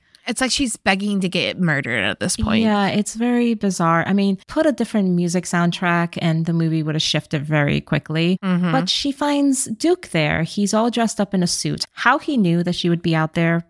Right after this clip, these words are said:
Speaker 2: by the lake in this creepy fog, who knows? You know, who knows?
Speaker 1: Yeah, because plot.
Speaker 2: Yeah.
Speaker 1: She's like, "Oh, you came." And he's like, "Yeah, like, I almost didn't."
Speaker 2: <laughs>
Speaker 1: Like
Speaker 2: He, well, he says the biggest bullshit I've ever heard.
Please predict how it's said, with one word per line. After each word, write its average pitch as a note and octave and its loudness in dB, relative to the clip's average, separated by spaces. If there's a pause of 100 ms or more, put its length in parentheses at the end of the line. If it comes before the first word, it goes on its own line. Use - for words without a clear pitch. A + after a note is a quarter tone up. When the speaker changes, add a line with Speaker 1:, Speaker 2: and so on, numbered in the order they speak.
Speaker 2:
by E3 0
the D#3+ -4
lake D#3+ -2
in F3 2
this E3+ -2
creepy E3+ -2
fog, E3 0 (400)
who G3+ 2
knows? - -2 (220)
You A3 0
know, A3+ 0 (120)
who A3+ 2
knows? F#3+ 0
Speaker 1:
Yeah, A#3 2 (280)
because G#3+ -4
plot. - -4 (460)
Speaker 2:
Yeah. - 0 (200)
Speaker 1:
She's A#3+ -2
like, A#3 -2
"Oh, C4+ 2
you G3+ 0
came." G#3+ 0
And F3+ -2
he's G#3+ 0
like, A3 -4
"Yeah, G#3+ 0
like, G#3+ -4
I G#3+ 2
almost F#3 -2
didn't." E3 -2 (260)
Speaker 2:
<laughs> D4 8 (800)
Speaker 1:
Like G#3+ 4
Speaker 2:
He, A#3 -6
well, C#4 4
he D#4 -2
says G#4 -2
the F4+ 0
biggest F#3+ -2 (400)
bullshit F3+ 0
I've F3+ 2
ever F3+ 0
heard. F3+ 2